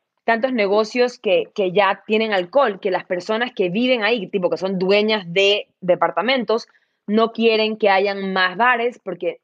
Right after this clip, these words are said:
porque les parece que como que la vida nocturna es muy salvaje y no es un lugar muy, em,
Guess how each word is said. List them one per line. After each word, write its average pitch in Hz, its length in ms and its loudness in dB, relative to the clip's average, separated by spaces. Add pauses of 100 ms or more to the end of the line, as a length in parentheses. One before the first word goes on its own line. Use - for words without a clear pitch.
(220)
porque 185 240 -6
les 175 100 -12
parece 180 300 0
que 208 120 -4
como 175 200 -8
que 151 200 0
la 147 120 0
vida 185 200 2
nocturna 185 480 -4
es 165 80 -8
muy 185 160 -4
salvaje 175 720 0 (320)
y 185 80 -4
no 196 100 -2
es 190 60 -2
un 190 140 -2
lugar 180 260 2
muy, 185 400 -2 (400)
em, 165 600 -2